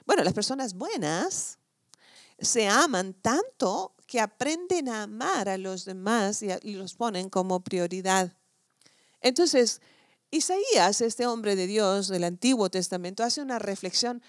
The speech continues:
muy interesante. En estos días que nos ha tocado vivir de dolor social, esta generación que no había experimentado este monto de angustia,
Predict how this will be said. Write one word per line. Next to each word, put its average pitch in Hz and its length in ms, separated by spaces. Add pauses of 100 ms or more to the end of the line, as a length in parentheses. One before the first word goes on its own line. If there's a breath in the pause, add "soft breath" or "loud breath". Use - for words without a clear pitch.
(180 soft breath)
muy 311 920 (300)
interesante. 220 1300 (840 loud breath)
En 285 120
estos 392 420
días 180 480
que 196 120
nos 175 280
ha 202 80
tocado 254 540
vivir 160 400 (580 soft breath)
de 202 200
dolor 226 720
social, 214 960 (760 soft breath)
esta 247 320
generación 233 880
que 226 140
no 196 160
había 220 260
experimentado 208 1000
este 214 400
monto 180 840
de 233 120
angustia, 147 1080